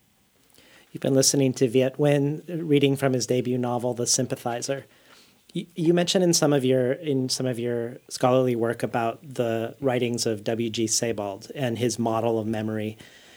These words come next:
and the way in which people who actually experience, uh, certain traumas pass on them to further generations as,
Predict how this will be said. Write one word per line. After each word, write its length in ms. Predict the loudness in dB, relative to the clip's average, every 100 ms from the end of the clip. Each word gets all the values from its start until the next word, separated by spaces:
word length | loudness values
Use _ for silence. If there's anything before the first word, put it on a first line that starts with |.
| -12 -4
and 180 | 0
the 60 | 2
way 240 | 4 4
in 180 | 4 2
which 380 | 0 -2 -4 -8 -4
people 500 | -2 2 4 2 -2
who 340 | 0 0 0 -8 _ _ -2
actually 380 | -2 2 2 2
experience, 840 | 2 0 2 2 2 0 -4 -6 -8 _ -6
uh, 400 | -4 -2 -4 -8 -12 -6
certain 500 | -2 -2 -4 -8 -8 _
traumas 500 | -6 -2 -2 -2 -6
pass 340 | -2 2 2 2
on 340 | 2 0 -2 -8 _ _ -20 _
them 340 | -4 -2 -2 -2
to 440 | 0 0 0 -4
further 340 | -4 -2 0
generations 720 | 0 0 0 0 -2 -2 -4
as, 200 | -6 -6